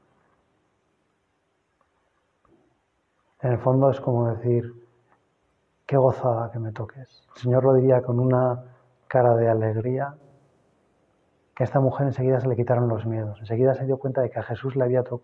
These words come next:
gustado muchísimo que le hubieran tocado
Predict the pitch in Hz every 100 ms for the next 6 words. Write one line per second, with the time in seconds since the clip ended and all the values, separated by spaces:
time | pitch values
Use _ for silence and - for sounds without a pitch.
0 | - 117 113 - 127 131 120 117 135 120
1 | - 131 120 131 _ _ _ _ _ _
2 | _ _ _ _ _ _ _ _ _ _
3 | _ _ _ _ _ _ _ _ _ -
4 | 127 120 113 113 113 117 117 120 127